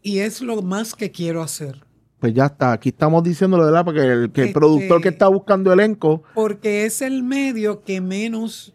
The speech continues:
Speaker 1: eh, he trabajado. He hecho cine muy poco,
Speaker 2: Ujú.
Speaker 1: demasiado poco. Este, y, y hay muchas producciones puertorriqueñas
Speaker 2: Ujú.
Speaker 1: y nunca, n-, no me han llamado.
Speaker 2: Yo creo que hoy en día,
Speaker 1: Este,
Speaker 2: más que nunca, se, eh, estamos
Speaker 1: no,
Speaker 2: viendo
Speaker 1: y,
Speaker 2: ahora mismo
Speaker 1: y
Speaker 2: en
Speaker 1: excelentes.
Speaker 2: cartelera,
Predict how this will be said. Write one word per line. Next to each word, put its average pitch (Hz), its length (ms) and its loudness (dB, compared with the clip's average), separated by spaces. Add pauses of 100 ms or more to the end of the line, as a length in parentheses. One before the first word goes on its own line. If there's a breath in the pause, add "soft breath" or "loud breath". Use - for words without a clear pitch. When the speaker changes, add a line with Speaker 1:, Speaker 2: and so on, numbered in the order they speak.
Speaker 1:
eh, 165 680 -8
he 196 140 -6
trabajado. 156 680 -6 (160)
He 214 200 -4
hecho 247 260 -10
cine 233 380 -6
muy 190 400 -4
poco, 147 360 -8
Speaker 2:
Ujú. 123 300 -2 (200 soft breath)
Speaker 1:
demasiado 175 840 -4
poco. 147 180 -20 (880 soft breath)
Este, 175 800 -6
y, 202 260 -4 (100)
y 185 140 -2
hay 175 120 0
muchas 185 300 -2
producciones 240 680 -6
puertorriqueñas 233 1040 -6
Speaker 2:
Ujú. 180 100 -12
Speaker 1:
y 185 120 -8
nunca, 165 320 -4
n-, 202 340 -4
no 175 220 -4
me 190 100 -2
han 220 80 -6
llamado. 220 460 -8 (260 loud breath)
Speaker 2:
Yo 120 100 -2
creo 123 140 0
que 156 80 0
hoy 190 140 4
en 202 100 0
día, 202 260 4
Speaker 1:
Este, 196 120 0
Speaker 2:
más 151 220 2
que 208 140 0
nunca, 185 380 0
se, 120 220 -2
eh, 107 300 -2
estamos 123 340 -2
Speaker 1:
no, 135 60 0
Speaker 2:
viendo 165 160 2
Speaker 1:
y, - 20 4
Speaker 2:
ahora 156 160 4
mismo 139 260 2
Speaker 1:
y 165 40 4
Speaker 2:
en 175 80 2
Speaker 1:
excelentes. 180 320 0
Speaker 2:
cartelera, 175 840 2